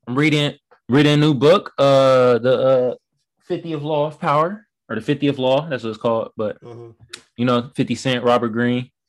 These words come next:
Speaker 2: Yeah.
Speaker 1: Reading
Speaker 2: How's
Speaker 1: that.
Speaker 2: that, how's that coming?
Speaker 1: That's just pretty good. I should be done by, uh, within, like, two weeks.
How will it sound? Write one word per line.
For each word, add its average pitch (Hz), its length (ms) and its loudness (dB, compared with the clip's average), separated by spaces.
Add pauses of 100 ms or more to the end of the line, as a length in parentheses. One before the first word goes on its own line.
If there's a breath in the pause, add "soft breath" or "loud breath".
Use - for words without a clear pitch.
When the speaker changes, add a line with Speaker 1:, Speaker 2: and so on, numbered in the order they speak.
(120)
Speaker 2:
Yeah. 120 260 -16 (180)
Speaker 1:
Reading 120 360 2
Speaker 2:
How's 123 100 2
Speaker 1:
that. 127 140 -2
Speaker 2:
that, 139 80 -16 (300)
how's 131 180 -16
that 123 180 -18
coming? 107 160 -20 (520)
Speaker 1:
That's 139 180 2
just 170 180 0
pretty 160 160 4
good. 135 380 2 (180)
I 113 60 -2
should 165 200 -2
be 151 100 -2
done 139 360 -2
by, 127 300 0 (140)
uh, 117 360 -4
within, 117 240 -8
like, 107 160 -10
two 117 140 -6
weeks. 110 420 -6